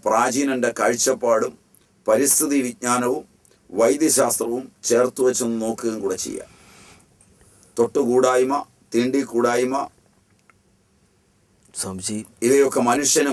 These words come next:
Speaker 1: മനുഷ്യനോടുള്ളതാണോ, അവൻ്റെ വ്യാധി പ്രതിബന്ധകത്വ ബലത്തിൻ്റെയും അവൻ്റെ, ഏഹ്, ജീവിത രീതിയുടെയും അടിസ്ഥാനത്തിലാണോ? ഒരു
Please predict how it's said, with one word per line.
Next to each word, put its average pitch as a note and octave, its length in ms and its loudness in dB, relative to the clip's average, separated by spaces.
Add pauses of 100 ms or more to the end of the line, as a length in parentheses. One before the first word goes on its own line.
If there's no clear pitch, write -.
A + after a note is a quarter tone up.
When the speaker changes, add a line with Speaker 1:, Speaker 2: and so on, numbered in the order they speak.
Speaker 1:
മനുഷ്യനോടുള്ളതാണോ, C3 960 2 (540)
അവൻ്റെ C#3 280 2 (100)
വ്യാധി C#3+ 400 0
പ്രതിബന്ധകത്വ C3 880 2
ബലത്തിൻ്റെയും A#2+ 600 0 (520)
അവൻ്റെ, C3+ 340 2 (540)
ഏഹ്, G#2+ 560 4
ജീവിത C#3+ 300 2 (120)
രീതിയുടെയും C3+ 600 2 (180)
അടിസ്ഥാനത്തിലാണോ? A2+ 800 0 (220)
ഒരു A#2 100 2